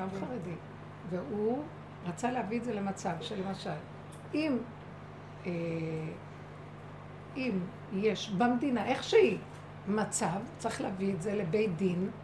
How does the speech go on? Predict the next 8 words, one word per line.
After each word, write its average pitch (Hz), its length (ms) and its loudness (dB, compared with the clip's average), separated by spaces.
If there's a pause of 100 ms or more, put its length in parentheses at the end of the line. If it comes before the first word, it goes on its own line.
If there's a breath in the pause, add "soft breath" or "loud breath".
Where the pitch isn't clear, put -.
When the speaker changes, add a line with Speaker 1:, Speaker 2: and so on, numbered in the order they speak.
(360)
Speaker 1:
והדיינים 175 680 2
יפסקו 269 440 0
את 262 120 -2
המצב 208 340 2
של 233 180 -2
המדינה, 196 360 0 (360)
בכל 226 200 2 (160)
דבר. 214 160 -2